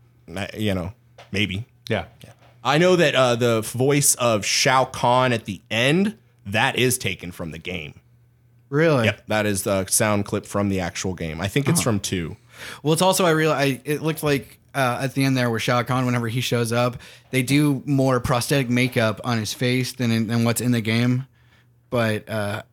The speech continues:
Speaker 3: in two, it's just a mask.
Speaker 1: Yeah, he's just wearing, like, a Skull Kid
Speaker 3: Yeah.
Speaker 1: mask. <laughs> Travis, you asked me about on location filming.
Speaker 2: I did.
Speaker 1: Did you wanna? Were you a little curious about that?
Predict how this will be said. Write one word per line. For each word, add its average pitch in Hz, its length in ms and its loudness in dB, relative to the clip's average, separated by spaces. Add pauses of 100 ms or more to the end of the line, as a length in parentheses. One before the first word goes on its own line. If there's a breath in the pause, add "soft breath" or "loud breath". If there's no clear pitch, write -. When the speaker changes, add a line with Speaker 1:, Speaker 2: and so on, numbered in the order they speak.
Speaker 3:
in 131 180 -2
two, 139 280 2
it's 107 140 -2
just - 240 -4
a - 20 -2
mask. 104 280 0
Speaker 1:
Yeah, 107 60 2
he's 104 120 2
just 127 140 -2
wearing, 95 160 2
like, 90 120 -2
a - 80 -10
Skull - 260 0
Kid 87 300 -4
Speaker 3:
Yeah. 123 100 0
Speaker 1:
mask. 104 540 2
<laughs> - 1120 -16
Travis, 175 340 -2
you 190 180 4
asked 147 240 2
me 139 80 6
about 117 200 4
on 131 220 4
location 127 580 0
filming. 113 520 0
Speaker 2:
I 113 80 0
did. 107 360 -2
Speaker 1:
Did 131 140 2
you 131 80 4
wanna? 131 300 4
Were 131 100 2
you 135 100 4
a - 40 4
little 135 140 4
curious 139 400 2
about 156 260 2
that? 185 260 -2